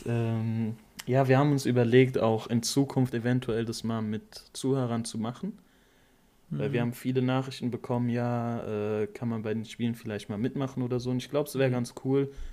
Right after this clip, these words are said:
Speaker 1: hab ich mir überlegt, wenn ich Who Am I vorbereite und dann ein Zuschauer gegen Vios quasi mit Buzzer oder so spielt. Ich gebe die fünf Hinweise, nicht Thesen.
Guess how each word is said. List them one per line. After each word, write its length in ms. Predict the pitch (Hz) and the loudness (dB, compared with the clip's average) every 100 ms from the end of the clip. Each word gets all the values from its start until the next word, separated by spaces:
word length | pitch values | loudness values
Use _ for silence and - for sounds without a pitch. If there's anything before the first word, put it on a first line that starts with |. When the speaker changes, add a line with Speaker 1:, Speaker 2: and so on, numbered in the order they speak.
| - - - | -14 -18 -10
Speaker 1:
hab 140 | - 117 | -6 -2
ich 120 | - | 0
mir 100 | 123 | 0
überlegt, 520 | 117 113 113 127 123 120 | 0 0 4 2 2 -2
wenn 220 | 117 117 | 0 0
ich 240 | 117 - | -2 -4
Who 100 | 131 | 0
Am 140 | 127 117 | 0 2
I 140 | 120 | -2
vorbereite 880 | 120 - 135 135 131 127 131 135 135 135 - _ _ _ | -2 2 2 2 0 0 0 0 0 -2 -20 _ _ _
und 240 | 117 113 120 | -4 -2 0
dann 200 | 123 123 | 0 0
ein 220 | 113 113 | -2 -6
Zuschauer 540 | - 131 131 120 117 | -2 -2 0 2 2
gegen 380 | 110 117 123 120 | 2 2 2 2
Vios 360 | 110 113 110 - | 0 -2 -4 -4
quasi 320 | - 110 107 | -4 -4 -2
mit 260 | 107 101 - | -2 -4 0
Buzzer 400 | 113 113 117 107 | 0 2 0 2
oder 220 | 107 107 | 2 0
so 140 | 110 | -2
spielt. 520 | 107 - 113 117 113 - - _ _ _ _ - - _ _ _ _ _ | -6 -4 -2 -2 -4 -18 -20 _ _ _ _ -20 -20 _ _ _ _ _
Ich 200 | 127 - | -6 -4
gebe 260 | 151 147 143 | -2 0 2
die 120 | 127 | 2
fünf 480 | 123 135 131 127 - - - - _ _ _ | 2 0 0 -2 -10 -20 -20 -20 _ _ _
Hinweise, 1160 | - 147 165 180 131 98 95 98 98 101 147 202 - _ - - | -4 6 10 10 8 4 2 2 2 2 2 0 -8 _ -18 -6
nicht 380 | 104 117 - | -4 -4 -6
Thesen. 560 | - 92 107 110 156 | -6 -4 -4 -4 -6